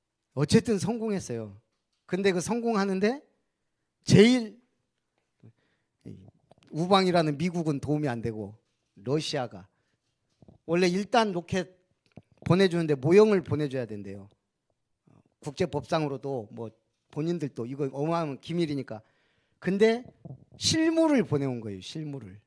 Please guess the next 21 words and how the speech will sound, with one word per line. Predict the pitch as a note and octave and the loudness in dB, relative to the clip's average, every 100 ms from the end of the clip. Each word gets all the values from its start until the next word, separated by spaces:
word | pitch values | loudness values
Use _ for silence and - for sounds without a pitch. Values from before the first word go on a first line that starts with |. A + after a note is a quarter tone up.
| _ _ _ _ _ _ _ - | _ _ _ _ _ _ _ -2
그래서 | G3 G#3 | 0 2
우리가 | F3 F#3 F#3+ A3 A#3+ | 0 -2 0 -2 -6
자체 | - F3 - F#3 | -8 -8 -4 -6
기술로 | D#3 D#3 C#3+ | -4 -4 -4
개발이 | - C#3 D3+ C#3 | -4 -4 -4 -6
가능했다 | - - C3 B2+ A#2 A2+ | -8 -8 -8 -8 -8 -12
그래요. | G2 F#2 F2+ _ _ _ _ _ _ _ _ | -12 -18 -20 _ _ _ _ _ _ _ _
그래서 | G3 G3+ F#3 | -4 -2 -2
이거 | F3+ F3 | -4 -6
보내-, | D3+ F#3 G3+ G3 - | 0 2 2 2 2
보낸 | F3 G3 G3 | 2 4 4
사람 | E3+ E3 D#3 C#3 | 4 4 2 -2
러시아에서 | D3 D#3 D#3+ C#3 A#2+ | -2 -2 0 -4 -4
잘렸어요. | A#2+ E3 G3 G3 A#2+ G2+ - _ _ _ _ _ _ _ | -10 -8 -8 -8 -10 -12 -18 _ _ _ _ _ _ _
예. | A2+ G2+ G2+ _ _ _ _ | -16 -16 -18 _ _ _ _
<laughs> | |
여기 | D#3 F#3 E3 | -2 0 0
이 | |
사람이. | A#2+ D3 D3 D3+ B2+ A#2 - D#3 D3 - C#3+ - - - | 0 0 0 -4 -6 -10 -12 -12 -14 -20 -20 -20 -20 -8
어쨌든 | G3 D4 C4+ | -4 -2 0
하나님이요. | A#3 A#3+ C#4+ C4+ A3+ A3 G3+ | 0 0 -2 0 0 0 -2